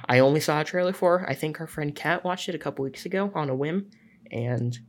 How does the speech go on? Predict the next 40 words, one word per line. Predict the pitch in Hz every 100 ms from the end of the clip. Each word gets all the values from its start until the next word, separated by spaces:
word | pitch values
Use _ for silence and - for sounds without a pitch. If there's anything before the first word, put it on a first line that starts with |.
| -
she | - 151
might | 175
be | 160
the | 143
only | 147 165
person | 160 156
I've | 139
ever | 170
seen | 170
talk | 165 - -
about | -
this | - -
movie. | - - - _ _ -
But | 117
the | 120
winner, | 175 113 85 - _ _ _ - -
I | 127
believe | 113 135 202
this | 180 -
was | 160 143
released | 147 143 139 -
only | 143 170 175
in | 165
theaters, | 131 - - -
and | 143
I |
think | - 170
it | - -
might | 185 -
be | 196
available | 190 190 196 196
on | 117 151 151 147 139 - -
Hulu | 165 190 240 262 262
right | 254 247
now. | 233 254 294 - - - - _ _
It | - 160
was | 151 147
an | 147
early | 170 202 233
release, | 202 170 175 - - -